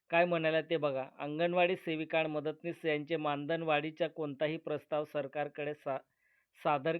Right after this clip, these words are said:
केला गेला नाही. तर बघा ताईंनो,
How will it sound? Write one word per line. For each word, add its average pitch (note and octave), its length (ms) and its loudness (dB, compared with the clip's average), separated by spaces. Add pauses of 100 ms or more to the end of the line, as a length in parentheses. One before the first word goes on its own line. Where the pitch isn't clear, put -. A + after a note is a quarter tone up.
केला D3+ 240 0
गेला D3 300 0
नाही. A#2+ 400 -4 (600)
तर D#3+ 80 0
बघा E3 340 4
ताईंनो, D#3+ 340 0